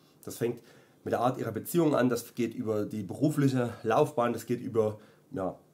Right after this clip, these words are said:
Gedanken, die man hat, mit denen man sich nicht anfreunden kann, die man aber auch nicht hinterfragt und denen man nicht nachgeht, weil man denkt, dass man keine Zeit dafür hat. Und da ist so ein bisschen das Problem, dass man Privatsphäre fordert,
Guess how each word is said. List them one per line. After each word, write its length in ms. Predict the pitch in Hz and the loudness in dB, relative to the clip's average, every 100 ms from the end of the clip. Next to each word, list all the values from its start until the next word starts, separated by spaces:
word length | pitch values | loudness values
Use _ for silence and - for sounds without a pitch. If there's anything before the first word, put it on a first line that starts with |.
| - | -6
Gedanken, 500 | 120 107 135 - 151 | -2 0 0 -2 2
die 120 | 139 | 6
man 240 | 127 120 120 | 6 4 0
hat, 240 | 113 - | -4 -6
mit 140 | 107 101 | -8 -4
denen 160 | 113 | -2
man 220 | 107 107 104 | -2 -2 -4
sich 140 | 101 | 0
nicht 180 | 147 147 | 0 0
anfreunden 580 | 110 143 - 131 131 117 | -2 -2 0 0 0 -2
kann, 300 | 120 117 117 - | -4 -4 -6 -6
die 40 | 113 | -2
man 120 | 107 | -2
aber 100 | 107 | -2
auch 100 | - | -4
nicht 120 | 110 | -4
hinterfragt 560 | 117 92 - 127 151 110 | -4 -6 0 2 2 -2
und 60 | |
denen 100 | 101 | -4
man 80 | 98 | -6
nicht 100 | 90 | -2
nachgeht, 380 | 131 143 131 - | 0 0 -2 -4
weil 100 | 98 | -2
man 160 | 101 | -2
denkt, 220 | 104 139 117 | 0 0 -2
dass 100 | 120 | -6
man 140 | 107 | -8
keine 240 | 110 95 | -8 -8
Zeit 340 | - 139 139 - | -4 -2 -2 -4
dafür 260 | 110 113 | -6 -6
hat. 140 | 113 113 - - - - - | -10 -12 -18 -20 -20 -20 -6
Und 380 | 104 101 101 - - _ _ _ - _ _ _ _ _ | -2 -2 -4 -10 -20 _ _ _ -20 _ _ _ _ _
da 140 | 127 - | -2 -2
ist 140 | 208 | -2
so 80 | 196 | -4
ein 80 | 180 | -4
bisschen 240 | - 165 | -4 -2
das 100 | 151 | -2
Problem, 460 | - 135 98 92 90 - - | -4 -4 -4 -4 -6 -12 -4
dass 320 | 110 113 - - _ 107 | -4 -2 -8 -14 _ -2
man 180 | 120 | 0
Privatsphäre 640 | 127 113 120 175 - 139 110 | 0 0 0 0 0 0 -2
fordert, 680 | - 131 170 208 220 139 | -2 2 4 2 0 -6